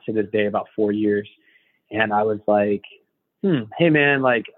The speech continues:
my job's hiring. Like, if you wanna come work for me and work for us, like, it'd be super cool.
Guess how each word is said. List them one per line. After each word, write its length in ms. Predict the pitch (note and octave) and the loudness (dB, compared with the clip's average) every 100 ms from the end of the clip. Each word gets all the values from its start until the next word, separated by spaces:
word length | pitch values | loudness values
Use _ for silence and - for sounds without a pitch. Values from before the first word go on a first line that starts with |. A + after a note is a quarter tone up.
| _ | _
my 100 | C#3 | -4
job's 280 | C3+ B2+ A#2 | 0 0 0
hiring. 480 | C3+ C3+ C3 B2 B2 | 0 2 0 -2 -6
Like, 300 | A#2+ G#2+ G2+ - | -10 -12 -12 -16
if 200 | - G#2 | -18 -10
you 140 | A2+ | -4
wanna 200 | C#3+ C#3+ | -2 -2
come 140 | C3+ B2+ | -2 0
work 200 | B2 B2 | 0 -2
for 80 | B2+ | -4
me 340 | B2+ B2+ B2 | -2 0 -2
and 100 | G#2+ | -2
work 240 | G#2 G#2+ - | -2 -2 0
for 160 | A2 | 4
us, 200 | A#2 A#2 - - | 4 2 -2 -6
like, 140 | F#2+ | -6
it'd 140 | G#2 | -6
be 140 | A2 G#2+ | -8 -6
super 220 | A#2+ G2+ | -6 -4
cool. 500 | G2+ E3 E3 D#3+ D#3 | 2 4 6 6 4